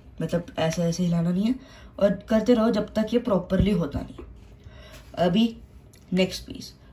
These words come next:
तो next piece के लिए हमें ऐसे नहीं घुमाना है, हमें सिर्फ ये नीचे वाली layer है ना, वो एक बार घुमानी है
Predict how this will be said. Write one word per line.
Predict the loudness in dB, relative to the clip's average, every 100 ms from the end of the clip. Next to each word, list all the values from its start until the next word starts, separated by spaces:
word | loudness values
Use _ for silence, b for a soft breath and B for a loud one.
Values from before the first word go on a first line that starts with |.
| -4
तो | 2
next | 2 4
piece | 6 6
के | 4
लिए | 2 2 0 -6
हमें | 0 0 0 0
ऐसे | 2 6
नहीं | 8 8
घुमाना | 6 0 0
है, | 0 -4 -18 -14 0
हमें | 2
सिर्फ | 4 4 6
ये | 4
नीचे | 4 2 2
वाली | 2 2
layer | 2 4
है | 4
ना, | 2 -4 -8
वो | 0 0 0 -4 -4
एक | -2 -2
बार | 0 0 2
घुमानी | 2 2 4
है | 4